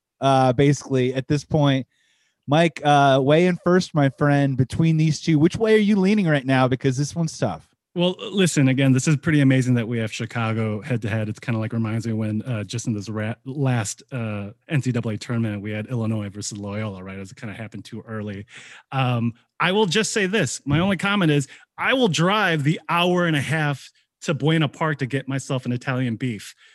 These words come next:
Speaker 2: We, Joey, as you know, living in the Valley in Los Angeles, we have a Geno's East that's literally, like, a mile away. And I can say I've definitely had an Italian beef from Buena Park, an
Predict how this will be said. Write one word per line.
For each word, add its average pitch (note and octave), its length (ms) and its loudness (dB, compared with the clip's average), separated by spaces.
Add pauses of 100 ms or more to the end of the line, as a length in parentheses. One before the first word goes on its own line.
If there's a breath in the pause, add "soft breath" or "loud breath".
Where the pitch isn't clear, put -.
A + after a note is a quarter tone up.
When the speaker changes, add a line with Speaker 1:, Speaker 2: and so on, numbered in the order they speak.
(280 soft breath)
Speaker 2:
We, F#3+ 260 2
Joey, F3 380 4
as C#3+ 160 2
you F3+ 100 2
know, F3 160 2
living D3 320 2
in D3 80 4
the C#3 100 4
Valley C#3 440 0
in A#2+ 200 -2
Los C3 300 -4
Angeles, B2 560 -2
we C#3+ 140 -2
have D#3+ 100 -2
a D3 60 0
Geno's D#3 580 0
East F#3 360 -2 (100)
that's D3 320 -4
literally, F3 560 0
like, D#3 240 -4
a D3+ 40 0
mile D3 420 -2
away. D3+ 440 -4 (420)
And C#3 120 -6
I D3 80 0
can E3 160 -2
say F3+ 280 -2
I've C3+ 220 -4
definitely E3+ 320 -2
had D#3+ 160 -2
an D#3 100 0
Italian D3+ 500 -2
beef D3 420 -2
from B2+ 140 -6
Buena F#3 360 -2
Park, C#3 440 -2 (200 soft breath)
an D3 120 -6